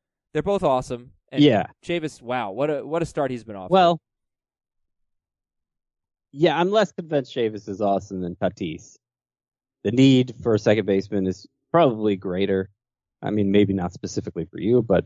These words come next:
Speaker 2: for, um, for fantasy baseballers as a whole, the need is greater at second base. But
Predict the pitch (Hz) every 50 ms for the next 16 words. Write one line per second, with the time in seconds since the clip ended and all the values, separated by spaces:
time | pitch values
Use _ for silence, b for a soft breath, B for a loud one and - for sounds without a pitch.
0 | _ _ 98 98 92 87 87 87 90 - _ _ _ _ _ _ _ _ _ _
1 | _ _ _ _ _ - 95 90 87 87 87 85 87 85 - _ - 113 113 123
2 | - 139 135 139 - 170 - - 131 123 117 - - 117 110 107 - - - 113
3 | 107 104 104 98 95 95 98 87 92 82 - - - - 101 90 82 76 67 67
4 | 85 104 104 98 104 110 113 107 107 98 - - - - 107 104 101 95 92 92
5 | 87 - - - 95 - 90 85 - - 101 95 85 82 85 - - - - -
6 | _ _ - 104 104